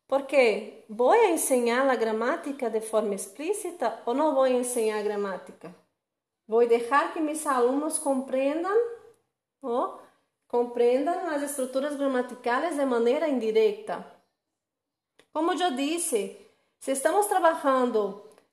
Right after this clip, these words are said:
con estructuras gramaticales de, de forma indirecta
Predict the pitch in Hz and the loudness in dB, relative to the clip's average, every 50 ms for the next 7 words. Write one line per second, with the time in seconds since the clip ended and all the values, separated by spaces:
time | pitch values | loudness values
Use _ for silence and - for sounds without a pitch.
0 | _ - 269 277 269 277 277 277 262 - 320 339 370 392 - - - - - 240 | _ -2 0 2 2 0 0 -4 -6 -6 -4 -2 -2 -2 -2 -4 -6 -8 -10 -12
1 | - - - - 233 254 269 269 269 262 262 262 294 269 - 254 233 220 220 220 | -12 -12 -12 -6 -2 2 2 4 2 2 0 -2 -6 -4 0 4 4 6 4 4
2 | 220 220 233 226 233 226 226 226 226 220 226 - - 240 240 233 233 233 220 226 | 4 4 4 4 4 4 2 2 2 2 -2 -4 -2 0 0 2 2 0 0 0
3 | 220 208 214 202 202 214 233 285 349 302 - - 233 220 214 | 0 0 0 0 0 0 0 0 -2 -4 -4 -2 0 0 0